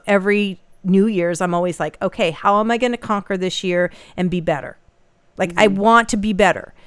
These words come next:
Speaker 1: So,
Speaker 2: Mm-hmm.
Speaker 1: okay, I'm gonna read my scriptures every day. I'm gonna,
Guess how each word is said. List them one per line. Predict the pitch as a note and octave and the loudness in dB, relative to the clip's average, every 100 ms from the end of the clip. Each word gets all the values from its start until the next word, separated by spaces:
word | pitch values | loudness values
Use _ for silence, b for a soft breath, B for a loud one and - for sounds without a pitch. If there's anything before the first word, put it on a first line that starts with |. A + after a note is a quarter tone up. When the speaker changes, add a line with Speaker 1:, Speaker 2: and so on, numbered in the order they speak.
| b b | b b
Speaker 1:
So, | - A3+ F#3+ | -2 2 4
Speaker 2:
Mm-hmm. | F#3 | 4
Speaker 1:
okay, | G3 G#3+ | 2 0
I'm | G3 | 0
gonna | G#3 F3+ | -2 -4
read | F3+ G#3+ | -2 -2
my | A#3+ A#3+ | 0 -2
scriptures | - A3+ - A3+ G#3 | 0 -2 0 -2 0
every | G#3 G3+ | -2 0
day. | G3+ G3 F#3+ F#3+ F#3 B B - | 2 4 4 2 -2 B B -2
I'm | G3 | 0
gonna, | G3+ | 2